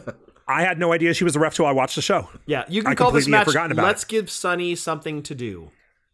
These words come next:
Speaker 1: Exactly. That's exactly what it was.
Speaker 2: Shoehorn her
Speaker 1: And,
Speaker 2: into the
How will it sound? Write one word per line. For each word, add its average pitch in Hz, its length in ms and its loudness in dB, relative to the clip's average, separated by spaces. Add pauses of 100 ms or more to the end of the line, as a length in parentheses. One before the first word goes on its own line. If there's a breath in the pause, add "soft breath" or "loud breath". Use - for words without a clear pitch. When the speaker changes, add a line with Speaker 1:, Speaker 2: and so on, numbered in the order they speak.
(640 loud breath)
Speaker 1:
Exactly. 143 540 0
That's 123 180 -2
exactly 120 600 0
what 117 180 2
it 107 100 -4
was. 101 340 0
Speaker 2:
Shoehorn 220 300 2 (160)
her 214 100 6
Speaker 1:
And, 208 100 4
Speaker 2:
into - 40 4
the - 40 4